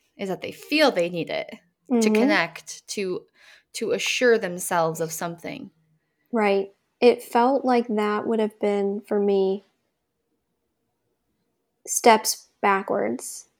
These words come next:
Speaker 2: in the,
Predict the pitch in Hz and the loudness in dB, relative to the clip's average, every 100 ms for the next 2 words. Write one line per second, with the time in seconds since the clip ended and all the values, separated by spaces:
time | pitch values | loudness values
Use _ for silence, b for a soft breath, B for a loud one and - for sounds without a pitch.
0 | _ _ - 208 196 185 180 208 - _ | _ _ 0 2 2 0 -2 -4 -8 _
1 | _ _ _ _ _ _ _ _ _ _ | _ _ _ _ _ _ _ _ _ _
2 | _ _ _ _ _ _ _ _ _ 226 | _ _ _ _ _ _ _ _ _ 4
3 | 226 202 - | 6 6 4